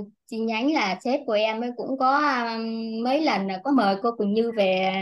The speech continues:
chi nhánh để mà, à, chuyển, à, giao cái, cái, cái, ừ, chia sẻ cái kiến thức, à, về quảng bá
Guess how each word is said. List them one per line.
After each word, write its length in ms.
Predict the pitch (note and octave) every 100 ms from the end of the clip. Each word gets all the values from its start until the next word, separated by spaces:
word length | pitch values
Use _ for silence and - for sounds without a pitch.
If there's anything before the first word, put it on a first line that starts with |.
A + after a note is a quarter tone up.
| F3+
chi 100 | -
nhánh 300 | A#3 A#3+ D4 G4
để 160 | G3 G#3+
mà, 240 | G3+ F#3+ _ _ _
à, 140 | F#3 F#3+
chuyển, 320 | F3+ F3 C4 C#4+
à, 160 | C4+
giao 260 | A#3+ A#3+ A#3 A#3
cái, 180 | C#4+ D4
cái, 160 | D#4 D#4
cái, 260 | B3+ B3+ A#3+
ừ, 80 | A#3+ A#3 A#3 - _
chia 140 | B3+
sẻ 360 | B3 G#3 F3+ A#3+
cái 160 | D#4 D4+
kiến 160 | D4+ D#4+ D#4+
thức, 140 | E4+ F4 -
à, 260 | B3 A#3 A3+ A3
về 380 | F#3+ F#3 F#3 -
quảng 220 | A#3 A#3
bá 220 | B3